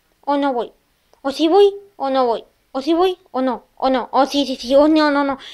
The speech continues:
Ay, no me decido. ¿Sí voy? ¿No voy? ¿Sí voy? Ya voy nomás. ¿Se demora un montón?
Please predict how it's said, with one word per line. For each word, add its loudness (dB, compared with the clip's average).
Ay, 0
no -2
me 2
decido. 2
¿Sí 0
voy? 2
¿No 2
voy? 2
¿Sí 4
voy? 2
Ya 4
voy 2
nomás. -4
¿Se -4
demora 4
un 2
montón? 2